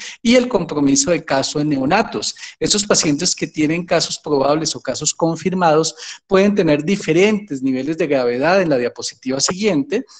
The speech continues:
donde el paciente puede tener desde una enfermedad no complicada hasta una neumonía leve o grave,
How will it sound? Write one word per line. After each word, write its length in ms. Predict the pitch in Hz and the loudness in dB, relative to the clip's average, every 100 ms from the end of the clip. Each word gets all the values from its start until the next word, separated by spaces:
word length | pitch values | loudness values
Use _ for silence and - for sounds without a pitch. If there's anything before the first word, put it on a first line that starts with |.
| - - | -20 -10
donde 240 | 202 240 247 | 0 2 2
el 80 | 247 | 2
paciente 500 | 240 - 202 202 202 | 0 0 0 -2 -4
puede 280 | 190 185 | 0 -2
tener 440 | 185 165 147 143 170 | 0 0 2 2 2
desde 340 | 156 135 135 | 0 0 0
una 180 | 135 170 | 0 0
enfermedad 540 | 190 - 160 135 131 | -4 -2 0 0 0
no 180 | 156 160 | -2 -6
complicada 800 | - 196 - 220 208 190 175 180 | -6 -6 -4 -6 0 2 4 4
hasta 240 | 175 - | 2 -2
una 160 | 127 139 | 0 0
neumonía 500 | 160 143 127 127 135 | 0 -2 0 0 0
leve 360 | 151 165 190 151 | 2 2 2 0
o 160 | 120 - | -4 -6
grave, 400 | 127 127 151 208 | -4 0 0 0